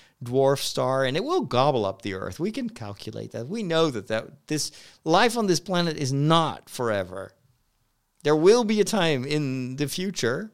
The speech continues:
long after we're dead, that this planet will end. But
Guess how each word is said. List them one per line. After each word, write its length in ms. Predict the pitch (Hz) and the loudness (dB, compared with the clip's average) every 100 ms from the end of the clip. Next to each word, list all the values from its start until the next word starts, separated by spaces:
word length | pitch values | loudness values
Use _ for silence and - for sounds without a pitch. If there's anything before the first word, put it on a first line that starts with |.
| _ | _
long 260 | - 123 143 | -8 -4 -4
after 240 | 139 - | -6 -4
we're 140 | 143 135 | -2 -2
dead, 360 | 113 95 110 _ - - - - _ _ _ _ _ | -2 -6 -6 _ -20 -20 -20 -20 _ _ _ _ _
that 100 | 123 | -14
this 140 | 127 120 | -10 -10
planet 460 | - 117 117 104 | -6 -4 -4 -6
will 200 | 110 110 - | -2 -2 -2
end. 380 | 107 104 95 - | -6 -8 -10 -8
But 360 | - - - | -8 -8 -14